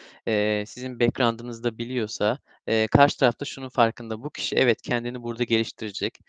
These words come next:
eee, bu kişi bana çok faydalı olabilir fakat benim de ona aynı şekilde, eee, bu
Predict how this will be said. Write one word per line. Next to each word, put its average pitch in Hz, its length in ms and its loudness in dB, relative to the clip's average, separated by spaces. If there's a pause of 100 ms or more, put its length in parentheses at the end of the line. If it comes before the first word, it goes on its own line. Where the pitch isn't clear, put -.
(320)
eee, 113 240 0
bu 143 80 -12
kişi - 260 -6
bana 127 200 2
çok - 220 -6
faydalı 123 400 4
olabilir 120 520 0
fakat - 360 0
benim 123 260 -2
de 117 40 0
ona 117 320 0
aynı 120 240 -2
şekilde, 117 680 -4
eee, 101 380 -2
bu 113 320 -10